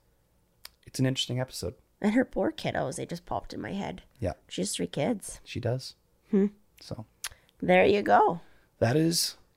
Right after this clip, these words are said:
Speaker 1: love has won. And I, I don't think, in that sense, love did not win.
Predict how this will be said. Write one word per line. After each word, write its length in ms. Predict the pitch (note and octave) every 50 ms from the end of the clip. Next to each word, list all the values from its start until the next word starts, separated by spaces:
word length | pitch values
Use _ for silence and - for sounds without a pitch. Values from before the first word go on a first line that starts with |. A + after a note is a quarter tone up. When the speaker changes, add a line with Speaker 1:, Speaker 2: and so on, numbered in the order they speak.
| -
Speaker 1:
love 220 | - - A#2+ C3 C3+
has 160 | B2 A#2+ B2
won. 280 | C#3 D3+ C#3+ A2+ G2+ F#2+
And 100 | - G2+
I, 120 | F#2+ G2 A2 - - -
I 60 | G#2
don't 320 | G#2 - G#2 A#2+ C3+ - -
think, 600 | - - B2+ A2+ G#2+ - - - - - _ _ _ _ -
in 180 | - B2 A#2
that 260 | A2 G#2 A#2 C3 - -
sense, 500 | - - - F3+ - - - - - -
love 420 | - F2 F#2 G2 G2+ G#2 A2 B2+ -
did 160 | - F2+ F#2
not 380 | G2 G2 G2+ G#2+ G#2+ - - -
win. 280 | G2 - - - -